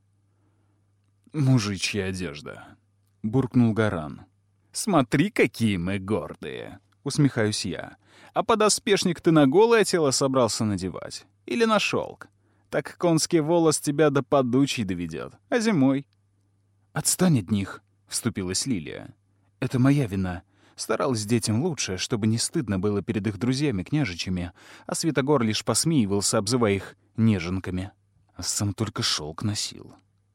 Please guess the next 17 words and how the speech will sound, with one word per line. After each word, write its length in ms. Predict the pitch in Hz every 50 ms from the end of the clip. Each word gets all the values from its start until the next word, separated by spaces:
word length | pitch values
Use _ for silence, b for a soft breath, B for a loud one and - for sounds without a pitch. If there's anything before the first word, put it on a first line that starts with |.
| _ _ _
Цедит 480 | _ - - 101 104 117 120 123 127 117
сквозь 360 | - - 98 87 85 82 80
зубы 320 | 80 82 92 92 87 90 87
Гаран. 560 | 90 90 82 78 67 64 58 50 52 - - _ _ _ _ _ _ _ _
«Говорил, 640 | 127 117 107 117 107 95 95 98 98 98 87 80 80
что 480 | - - - - - 98 90 85 - - - -
с 160 | 110 - - -
него 240 | 139 113 98 95
вши 280 | 92 - - - - 156
соскальзывают. 1000 | - - 95 87 - - - 76 52 55 - 80 73 69 69 60 - - - - _ _ _ _ _ _ _ _ _ _ _ _ _ -
И 120 | - 180
чулки 360 | - - 208 185 - - 208
шелковые 560 | 160 - - - 165 143 120 - 123 120 120
носил 360 | 113 117 123 123 - - 117 -
под 160 | - - -
штаны 360 | - - 156 151 151 143 113
кожаные», 600 | - 104 98 95 85 95 92 92 95 95 90 87